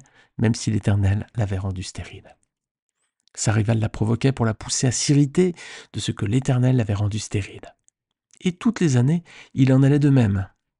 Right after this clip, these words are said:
Chaque fois qu'Anne montait à la maison de l'Éternel, Pénina la provoquait de la même manière. Alors elle pleurait et ne mangeait pas.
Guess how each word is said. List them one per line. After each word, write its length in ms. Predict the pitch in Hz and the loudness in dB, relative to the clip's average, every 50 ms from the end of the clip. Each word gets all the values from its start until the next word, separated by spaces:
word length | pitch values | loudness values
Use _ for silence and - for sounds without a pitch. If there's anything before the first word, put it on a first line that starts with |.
| _ _ _ _ | _ _ _ _
Chaque 260 | - - - 190 - | -10 -6 -6 -6 -2
fois 120 | - 214 196 | 0 0 0
qu'Anne 180 | - 185 170 | 2 2 2
montait 260 | 156 147 143 131 147 143 | 2 2 2 2 2 2
à 40 | |
la 60 | 131 117 | 2 4
maison 280 | 120 127 120 131 131 | 4 4 4 4 4
de 80 | 127 113 | 4 4
l'Éternel, 580 | 117 117 - 131 123 131 147 165 180 180 175 _ - - - _ _ _ _ | 4 2 2 0 0 0 0 0 -2 -4 -6 _ -16 -20 -20 _ _ _ _
Pénina 300 | - 196 180 175 180 190 | 0 2 4 4 4 4
la 100 | 175 143 | 2 0
provoquait 680 | - - - - - - 156 156 147 147 135 - 151 139 | -2 -4 -6 -10 -6 -4 -2 0 2 0 0 2 0 0
de 60 | 135 | 2
la 120 | 127 117 | 2 2
même 180 | 117 117 113 113 | 2 2 2 0
manière. 560 | 107 101 95 92 90 - - - - _ _ _ _ _ _ _ _ _ _ - | 0 -2 -4 -6 -10 -12 -14 -20 -20 _ _ _ _ _ _ _ _ _ _ -2
Alors 220 | 123 117 110 104 | 0 0 2 2
elle 80 | 104 98 | 0 0
pleurait 400 | - - 117 113 110 120 131 139 - _ _ _ _ - | 0 0 0 0 2 0 -2 -4 -6 _ _ _ _ -2
et 80 | 127 | 0
ne 80 | 123 120 | 0 2
mangeait 300 | 107 101 101 98 92 - | 0 0 -2 -4 -6 -8
pas. 180 | - - - - | -12 -18 -18 -18